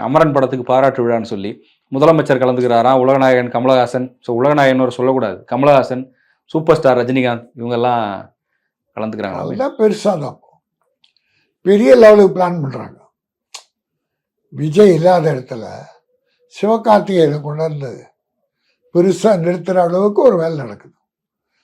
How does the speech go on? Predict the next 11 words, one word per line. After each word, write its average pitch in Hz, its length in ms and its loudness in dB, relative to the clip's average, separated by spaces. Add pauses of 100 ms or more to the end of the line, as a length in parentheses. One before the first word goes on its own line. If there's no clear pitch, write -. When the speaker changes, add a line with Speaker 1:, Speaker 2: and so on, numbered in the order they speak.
(220)
Speaker 2:
அதுதான் 156 460 2
இது. 98 180 -14 (1000)
Speaker 1:
பின்னாடி 160 340 2
ஏதாவது 131 300 2 (340)
Speaker 2:
இருக்கு, 247 320 -12 (720)
Speaker 1:
இருக்குன்றீங்க? 156 280 -2
Speaker 2:
அரசு-, 196 360 -4
அரசியல் 170 440 -6
இருக்கலாம், 156 440 -4 (1300)
அரசியல் 175 480 -4
இருக்கலாம். 175 560 0